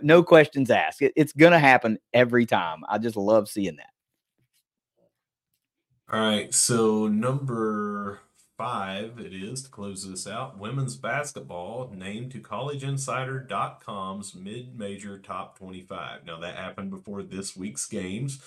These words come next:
Speaker 1: Mm-hmm.
Speaker 2: but it was the first time they cracked it this year. I have a little bit more on that, but go ahead with your thoughts.
Speaker 1: What were they, nineteenth?
Speaker 2: Yes.
Speaker 1: Okay,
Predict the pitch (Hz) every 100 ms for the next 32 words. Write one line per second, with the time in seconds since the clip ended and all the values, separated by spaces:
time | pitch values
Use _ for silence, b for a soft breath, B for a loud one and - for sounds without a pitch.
0 | b 104 101 104 92 90 98 90 90 90
1 | - 104 - 101 98 92 87 - 87 85
2 | 90 85 - - 73 - 90 69 67 -
3 | _ - 101 92 98 101 98 92 113 147
4 | 147 131 131 131 131 123 123 123 107 95
5 | 87 98 92 98 87 80 85 80 76 69
6 | _ - 185 202 170 101 131 175 175 202
7 | 196 - _ _ _ _ _ _ _ _
8 | - 95 - - _ _ - 139 135